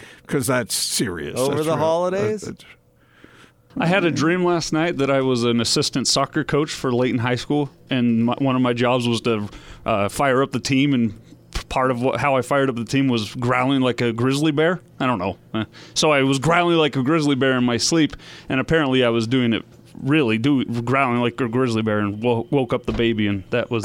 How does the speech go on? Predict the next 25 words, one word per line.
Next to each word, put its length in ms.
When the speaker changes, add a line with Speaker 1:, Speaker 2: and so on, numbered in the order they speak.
Speaker 3:
the 120
end 140
of 80
that 200
sleeping 440
night. 240
So, 220
Speaker 1:
So 160
that's 160
a 20
Speaker 2:
Hmm. 60
Speaker 1:
bit 100
of 100
bad 220
luck. 240
I'll 140
tell 140
you. 60
Speaker 3:
Just, 160
just 220
in 80
my 120
sleep 240
going, 180
<laughs> 120